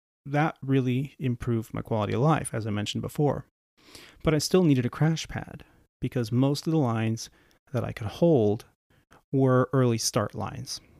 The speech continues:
six A M, seven A M start. And as I mentioned, hotels, especially Chicago,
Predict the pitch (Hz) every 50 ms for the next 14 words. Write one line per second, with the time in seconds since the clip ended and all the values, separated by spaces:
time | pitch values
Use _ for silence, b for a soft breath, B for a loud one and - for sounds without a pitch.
0 | _ _ - - - 131 - - 123 117 117 113 113 117 - - 117 104 110 104
1 | 98 - - - - - 131 117 107 - - _ _ _ _ _ _ _ B B
2 | B B B B B B B B - 139 139 139 135 135 - 135 127 135 131 147
3 | 165 175 - 135 120 110 110 113 104 127 - - 160 151 131 117 117 - - -
4 | - - - - - - - 202 175 - - 113 110 - 120 - - 143 165 175
5 | 151 120 101 107 110